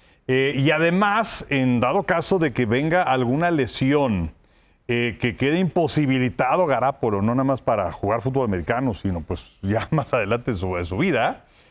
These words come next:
que él renuncia a, eh, una demanda con los Raiders y con la N F L.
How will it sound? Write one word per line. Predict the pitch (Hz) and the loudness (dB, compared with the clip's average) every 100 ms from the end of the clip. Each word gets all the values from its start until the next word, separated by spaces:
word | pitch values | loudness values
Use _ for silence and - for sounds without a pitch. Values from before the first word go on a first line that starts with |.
| _ _ _ | _ _ _
que | 120 123 123 123 120 | -2 0 0 0 0
él | 135 | 0
renuncia | 156 170 175 185 185 - 156 156 175 180 | 0 2 2 2 2 0 2 2 2 0
a, | 123 131 143 160 131 | 0 2 2 0 0
eh, | 123 107 101 98 92 87 - _ - | -2 -2 -2 -2 -2 -6 -10 _ -4
una | 117 131 | 0 2
demanda | 135 120 135 131 | 2 0 0 -2
con | - 170 190 | 0 2 2
los | 143 | 2
Raiders | 117 113 135 - | 0 0 -2 -2
y | |
con | 104 | -2
la | 98 | 0
N | 113 120 | 0 0
F | 196 247 | 0 0
L. | 127 | -2